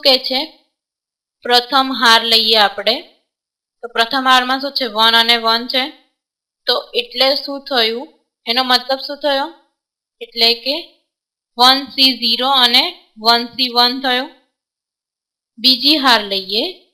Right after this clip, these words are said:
વન,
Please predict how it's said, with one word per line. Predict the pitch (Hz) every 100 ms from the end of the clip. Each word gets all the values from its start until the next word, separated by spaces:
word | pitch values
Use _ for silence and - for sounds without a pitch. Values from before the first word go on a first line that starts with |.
| _ _ _ _ _ _ _ _ _ _ _ _ _ _ _ _ _ _ _ _ _ _ _ _ _ _ _ _ _ _ _ _ _ _ _ 220
વન, | 220 233